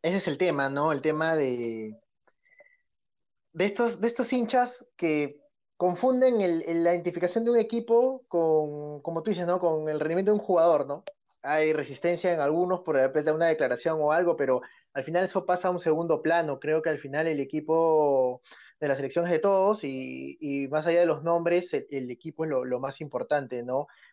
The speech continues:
Lamentablemente el eco, pues, viene de gente que debería portarse de otra forma, ¿no? Y, y son referentes en, en este medio, pero bueno, lamentablemente también incitan a esas cosas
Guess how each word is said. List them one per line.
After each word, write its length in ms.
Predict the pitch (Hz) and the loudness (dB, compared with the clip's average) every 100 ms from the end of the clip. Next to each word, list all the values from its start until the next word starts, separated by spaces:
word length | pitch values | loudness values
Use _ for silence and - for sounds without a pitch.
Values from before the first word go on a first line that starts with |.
| - | -2
Lamentablemente 800 | 147 147 185 202 208 214 208 170 | 0 2 4 4 2 2 4 4
el 80 | 170 | 2
eco, 300 | 196 196 196 | 2 0 0
pues, 420 | 185 190 - _ | -2 -2 -14 _
viene 240 | 160 196 | -2 2
de 220 | 214 160 123 | 4 2 0
gente 360 | 185 185 208 | -4 0 0
que 320 | 202 143 131 _ _ _ | 2 -2 -2 _ _ _
debería 720 | 147 139 143 180 202 202 170 | 0 2 4 6 6 6 4
portarse 340 | - - 170 196 | 0 -4 0 0
de 60 | |
otra 140 | 190 151 | 0 -2
forma, 400 | 202 185 131 127 | 2 2 0 -4
¿no? 340 | 131 190 190 | 0 4 4
Y, 280 | 139 123 120 _ _ _ | 2 -4 -12 _ _ _
y 120 | 139 | -10
son 180 | - 190 | -2 0
referentes 760 | 202 202 156 185 180 190 202 | 0 0 2 0 2 0 0
en, 180 | 147 131 - | -8 -14 -14
en 140 | 135 | -10
este 220 | 156 175 | -8 -6
medio, 360 | 175 185 185 180 | -2 2 2 2
pero 160 | 139 | 2
bueno, 240 | 131 127 117 | 2 0 -2
lamentablemente 720 | 120 127 127 156 160 165 165 | -6 -4 -2 0 0 0 -2
también 440 | - 135 143 160 156 | -2 -2 -2 -4 -4
incitan 760 | 135 - - - 175 - 156 | -8 -12 -18 -12 -6 -2 -2
a 100 | 147 | -2
esas 240 | 151 156 - | -2 -6 -6
cosas 460 | 170 170 185 214 | -4 0 0 -2